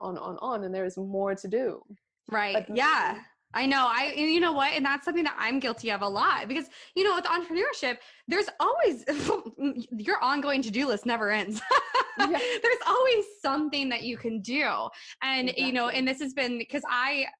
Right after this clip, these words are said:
Speaker 2: this is so good because I feel like you are, like, such a good master of feminine energy. And it's, it's been this, this, this learning lesson for myself when I was so in the masculine.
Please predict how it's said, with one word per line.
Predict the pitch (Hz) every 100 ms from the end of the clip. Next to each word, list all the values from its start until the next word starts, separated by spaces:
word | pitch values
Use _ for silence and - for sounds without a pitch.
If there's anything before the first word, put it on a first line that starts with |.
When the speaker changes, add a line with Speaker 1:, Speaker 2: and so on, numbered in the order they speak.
| _ 214
Speaker 2:
this | 226 269
is | 320 -
so | 254
good | 220 285 226
because | 247 262
I |
feel | 269 294
like | 294 269 -
you | 214 220 254 254 254 -
are, | 233
like, | 220 208 208 - 233
such | - 240
a | 247
good | 240 220
master | 202 208 - 214 208
of | 196 -
feminine | 208 208 196 190
energy. | 196 214 202 208
And | 202
it's, | 196 - - _ _ -
it's | 220 -
been | 240 233
this, | 208 - 208
this, | 208 - -
this | 202 196 - _ 202
learning | 208 277 403 339
lesson | 208 - 202
for | 196
myself | 208 190 196 - 294 269 233
when | 214
I | 214 208
was | 208 -
so | 240 226
in | 208
the | 190
masculine. | 190 240 339 - 233 190 185 185